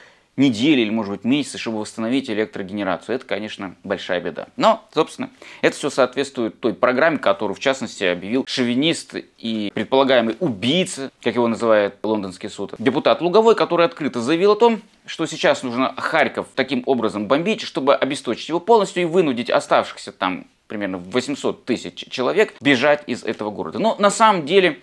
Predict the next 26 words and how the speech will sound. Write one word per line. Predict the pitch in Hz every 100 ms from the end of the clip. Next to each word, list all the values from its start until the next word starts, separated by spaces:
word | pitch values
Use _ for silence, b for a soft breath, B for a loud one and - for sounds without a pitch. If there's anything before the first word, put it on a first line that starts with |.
| B B
ничего | 143 - 190
нового | 185 156
мы | 135 135
здесь | 135 175
не | 196
услышали. | 196 233 226 208 190 -
С | -
самого | 156 165
начала | 170 - 151
было | 120 120
понятно, | - 135 117 104
что | -
именно | 143 139 135 131
в |
этом | 143 123 98
цели | 95 110 87
заключается | 85 - 110 110 -
Путин, | - 147 143 135
а | 127
вовсе | 139 139 - 123
не | 120 117 117 104 87 _ -
в | -
спасении | - 123 - 123 120
русских | 123 123 - 98 - -
от | 95 101 101
наркоманов-нацистов. | 110 110 107 98 87 110 - 95 -